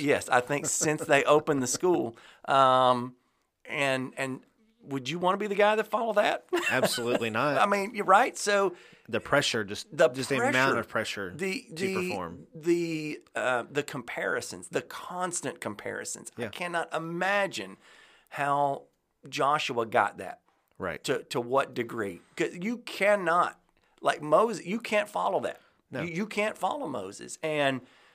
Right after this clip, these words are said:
Speaker 1: and so one of the things, and I'll just leave this here, one of the things I love about Joshua, though, is how God coaches him up.
Speaker 2: Mm-hmm.
Speaker 1: He continually
Speaker 2: From the very
Speaker 1: reminds him.
Speaker 2: beginning.
Speaker 1: Yes,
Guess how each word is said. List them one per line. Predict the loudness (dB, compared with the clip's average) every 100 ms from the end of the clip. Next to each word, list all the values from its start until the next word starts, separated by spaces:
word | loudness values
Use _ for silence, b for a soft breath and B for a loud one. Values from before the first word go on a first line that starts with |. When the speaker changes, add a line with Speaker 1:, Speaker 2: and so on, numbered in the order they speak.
| b
Speaker 1:
and | -4 -2
so | 0 2 2 2 0 -4 _ _ _ _ _ _ _ _ _ _
one | -2 -2
of |
the | -2
things, | -4 -4 -4
and | -4 -2
I'll | 0
just | -2 -2
leave | -2 -2
this | -4
here, | -6 -10 -12 -4
one | -2
of | 0
the | -2
things | -2 0
I |
love | -2 0 0 0
about | -2 -4
Joshua, | -4 -4 -4 -8 -8
though, | -6 -6 -4
is | -2 -4 -6 B B
how | -2 0
God | 0 0 0 -2
coaches | -6 -6 -8 -10
him | -10 -8
up. | -10 -14 _ _ _
Speaker 2:
Mm-hmm. | -14 -14 -14 _
Speaker 1:
He | -12 -12
continually | -10 -10 -10 -10 -8 -6 -4 -2
Speaker 2:
From | 0 0 2
the | 2
very | 2
Speaker 1:
reminds | 2 -2
him. |
Speaker 2:
beginning. | -4 -2 2
Speaker 1:
Yes, | 2 0